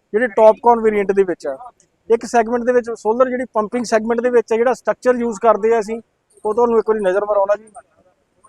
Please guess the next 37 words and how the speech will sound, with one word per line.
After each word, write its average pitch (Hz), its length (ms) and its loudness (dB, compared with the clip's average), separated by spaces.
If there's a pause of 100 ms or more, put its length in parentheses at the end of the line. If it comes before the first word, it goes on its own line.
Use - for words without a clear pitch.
ਜਿਹੜਾ 220 180 2
ਸਾਡਾ 226 220 2
ਸਟਰਕਚਰ 233 440 0
ਯੂਜ਼ 233 220 -4
ਹੋ 226 140 4
ਰਿਹਾ 233 140 4
ਹੈ, 233 60 0 (2000)
ਹੌਟ 202 160 8
ਡਿਪ 226 240 0
ਪੋਲ 208 220 8
ਆ 220 80 8
ਸਾਰਾ 240 300 8
ਇਹ, 220 160 2 (1300)
ਆਮ 196 180 4
ਤੌਰ 233 140 6
ਤੇ 233 120 0
ਜੀ 196 180 -2
ਆਈ 220 100 4
ਪੋਲ 220 240 0
ਲੱਗਿਆ 214 200 0
ਹੁੰਦਾ, 226 140 0
ਪਰ 226 140 0
ਪੋਲ 208 320 4
ਸਾਰਾ 240 280 6
ਹੌਟ 196 200 6
ਡਿਪ 202 220 0
ਹੈ। 226 160 2 (280)
ਜਿਹੜੀ 214 200 -2 (140)
ਪਾਈਪ 208 300 2
ਆ 240 60 4
ਤੁਸੀਂ 226 200 -6
ਦੇਖ 196 160 0
ਸਕਦੇ 208 300 -2
ਹੋ 214 60 -2
ਥੱਲੇ 208 280 4
ਇਹ 208 140 4
ਸਾਡੀ 202 240 2